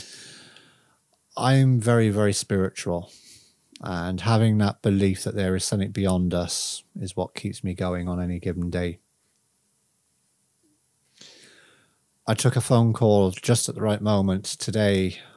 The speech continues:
when I needed somebody to talk to. Took a phone call. I didn't make it. I took it.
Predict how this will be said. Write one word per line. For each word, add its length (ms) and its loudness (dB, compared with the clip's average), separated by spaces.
when 140 -4
I 80 -2
needed 460 0
somebody 360 -2
to 100 -12
talk 300 -4
to. 220 -8
Took 220 4
a 40 -2
phone 220 2
call. 160 -2
I 60 2
didn't 200 4
make 240 6
it. 80 -6
I 40 -6
took 260 -2
it. 220 -8